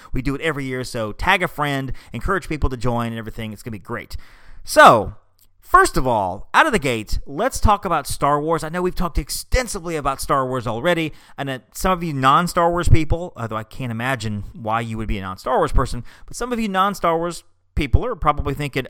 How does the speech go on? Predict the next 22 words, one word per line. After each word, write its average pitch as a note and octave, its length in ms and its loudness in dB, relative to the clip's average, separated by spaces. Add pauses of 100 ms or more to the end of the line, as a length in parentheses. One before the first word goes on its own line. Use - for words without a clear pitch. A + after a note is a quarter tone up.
"Oh D#3+ 100 -4
my D#3+ 140 -2
gosh, E3 360 -4
stop - 440 0
the F3 80 -10
Star E3+ 320 -2
Wars, D3 220 -4
get D3 120 -4
onto F3 180 -6
something E3 300 -6
else." E3 300 -4 (460)
And F3+ 100 2
we B3 100 2
will, D3+ 380 4
I C#3 60 -8
promise D#3 400 4
you. A#2+ 80 -6
I'm A#2 40 -6
gonna B2 120 -8
mention E3 240 -8
it F#3+ 100 -6
here D#3+ 440 -2